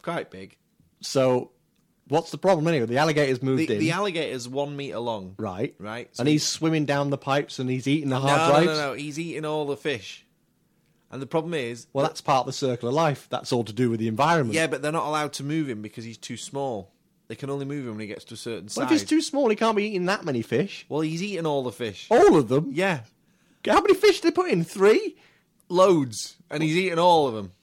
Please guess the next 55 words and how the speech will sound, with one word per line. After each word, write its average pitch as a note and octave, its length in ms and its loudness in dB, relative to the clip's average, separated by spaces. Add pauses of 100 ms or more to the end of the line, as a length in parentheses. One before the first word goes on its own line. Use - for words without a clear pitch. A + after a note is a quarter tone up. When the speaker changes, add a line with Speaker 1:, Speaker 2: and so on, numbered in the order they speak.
(100)
Speaker 2:
Well, F#3 160 -4
Speaker 1:
He F3 60 6
Speaker 2:
he C#3 40 4
Speaker 1:
was E3+ 120 0
a F#3 60 2
baby G3+ 420 0
when B2+ 160 -4
he B2 80 -6
went A#2 220 -8
there. G2+ 200 -8
Speaker 2:
Right. G#2+ 360 -4 (100)
Speaker 1:
And C3+ 120 -14
he's C#3+ 160 -6
eaten F3 220 -4
all E3+ 160 0
these D#3 200 -4
fish, B2 240 -8
and C3+ 80 -12
now C#3 160 -8
he's C#3 100 -8
big. A#2+ 300 -6 (240)
Speaker 2:
Okay. A#2 400 -6
Speaker 1:
Now D3+ 120 -4
he's C#3+ 100 -4
like D3 160 -4
a E4+ 40 4
Speaker 2:
Well, E4+ 60 6
can't D#4 140 0 (120)
they - 40 4
Speaker 1:
teenager. B3 220 -2
Speaker 2:
just A3+ 160 -4
wheel G3+ 300 0
in F#3 160 0
some F3 200 -6
cows B2 480 0
or A#2+ 60 -4
something? D3+ 380 0
Speaker 1:
Well, F3+ 120 0
the F#3 100 -4
thing A3+ 240 -2
is F#3+ 180 -2
that C#3+ 140 -8
now D#3+ 180 -4
they've D#3+ 140 -2
got C#3+ 100 -2
to B2 60 -2
put - 160 -6
more D#3+ 240 -2
fish E3+ 260 -4
in B2+ 120 -4
to B2+ 80 -14
feed E3+ 360 -10
the A#2+ 120 -8
alligator. G2+ 600 -8
Speaker 2:
Right. G2+ 220 -6